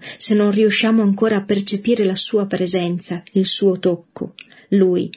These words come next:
si manifesta e ci aiuta anche attraverso qualcuno o qualcosa e agisce con noi in tutto. Ricordando questo,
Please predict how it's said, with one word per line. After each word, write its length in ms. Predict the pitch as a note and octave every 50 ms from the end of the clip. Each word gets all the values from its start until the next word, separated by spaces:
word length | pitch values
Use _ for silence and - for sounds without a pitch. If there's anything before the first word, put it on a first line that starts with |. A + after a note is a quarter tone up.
| - - -
si 240 | _ - - G3+ G3
manifesta 600 | G3 G3 G3 G3 G3 - G3+ G3+ G3+ - - G3
e 80 | F3+ F3+
ci 120 | - - F#3+
aiuta 380 | F3+ F3 F#3 F#3+ F#3+ G3 G#3+ G3+
anche 300 | G3+ G#3+ A3+ A3+ A3+ A#3
attraverso 580 | A3+ A3+ A#3 A3+ G#3 A3 G#3 - - G#3 G3+
qualcuno 760 | G#3 - G3 F#3+ G3 G3 - - A3+ B3 B3+ C4 C#4 C#4 C#4
o 140 | - A#3 G#3+
qualcosa 680 | A3 A3+ A3 A3 G#3+ - - F#3 E3+ F3 - - E3+ E3 - - _ _ _ _ _ _ -
e 100 | F#3+ F#3+
agisce 440 | F#3 F3 - G3+ F#3+ - - G3 F#3+
con 220 | - F#3 F3 E3+
noi 360 | E3+ E3+ E3+ E3+ E3+ F3 E3+ - _ _
in 200 | G3 F#3 F3 F3
tutto. 460 | - F#3+ F3+ - - - F3 E3+ - - _ _ _ _ _ _ _ _ _ _ _ _ _ _ _ _ _ _ _ _ _ _ _ _ _ _ _ _ _ _ _ _ _ _ _
Ricordando 680 | _ A#3 G#3 A3+ - G#3+ G3+ F#3 F#3+ G#3 G#3 G#3+ G3 F#3+
questo, 500 | G3 G3 F#3 F#3 - - - G3+ G3+